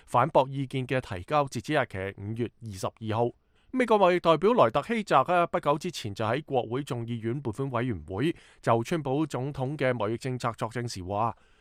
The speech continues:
川普政府以五百億美元損失作為徵收關稅嘅中國商品總值，將會令到中國喺最大程度上受損，而將會對美國公司嘅損害降到最低。美國貿易代表辦公室提供嘅書面資料話，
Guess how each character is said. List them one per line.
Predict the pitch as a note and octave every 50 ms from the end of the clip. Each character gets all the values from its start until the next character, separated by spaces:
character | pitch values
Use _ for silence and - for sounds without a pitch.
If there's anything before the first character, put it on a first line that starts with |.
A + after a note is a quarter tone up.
| _ _
川 | - - D#3+ D3+
普 | C#3 B2 C3 C#3+
政 | - C3+ C3 B2+
府 | - C3+ C#3+
以 | C3+ C3 B2+
五 | B2+ B2+ B2+
百 | B2+ B2 C3
億 | D3 D3
美 | B2+ A2+ A#2
元 | B2+ B2 G#2+ F2
損 | F2+ - A2 C3+
失 | - E3+ D#3 - _ - _ _
作 | - G3+ F3
為 | C#3+ A2+ A#2+
徵 | B2 - G#3+ G#3+
收 | - G#3+ G3+
關 | F#3+ - G#3 G3+ G3 F#3+
稅 | F3+ - D3+ D3
嘅 | D3+ C#3+
中 | - - G3 F3+
國 | D#3 B2+
商 | - - E3+ C#3+
品 | A#2+ A#2
總 | B2+ A2+ B2
值， | C3 D3+ C3+ - _ _ _ _ _ -
將 | - E3+ D#3 D3 C3+
會 | A#2 B2 B2+
令 | B2 A#2 A2+
到 | A#2+ B2
中 | A#2+ - E3 D#3 D3
國 | C#3+ C3+ A#2+
喺 | A2+ C3+ E3+
最 | - F3+ D3 D3 C#3
大 | C#3 B2+ A#2+
程 | - A2 G2
度 | - A#2+ A#2+
上 | A2+ B2 A2+
受 | A2+ - A2+ G2
損， | G2 G#2+ G#2+ E3 F#3+ - _ _ _ _ _ -
而 | A#2+ A#2+ A#2+
將 | B2 - G#3+ G3
會 | E3+
對 | D3+ E3 D#3
美 | D3+ A#2 G#2+ A#2+
國 | C#3 - E3
公 | - - G3 F#3+
司 | - -
嘅 | F#3+ D#3
損 | - - C#3+ -
害 | - D3+ A#2+
降 | - B2 B2
到 | A2+ A#2 A2
最 | G#2 - A2
低。 | G#2+ D#3 E3 E3+ E3+ - _ _ _ _ _ _ _ _ _ _ _ -
美 | C4 A#3 G3+
國 | F#3+ G3+ F#3
貿 | F3+ E3+ D#3+
易 | D#3 -
代 | - D#3+ D3+
表 | D3 F#3+
辦 | G#3+ G#3+ D3+ C#3
公 | D#3 G3 G3+
室 | - G3+
提 | - - A#2 G#2+
供 | A2+ - F3+ F#3 E3
嘅 | E3
書 | C3+ - - G3+ F#3+
面 | F3 D3 C3 D3+
資 | C#3+ - B2
料 | C#3 C#3 D3
話， | D3 B2 A2+ A#2+ A#2+ -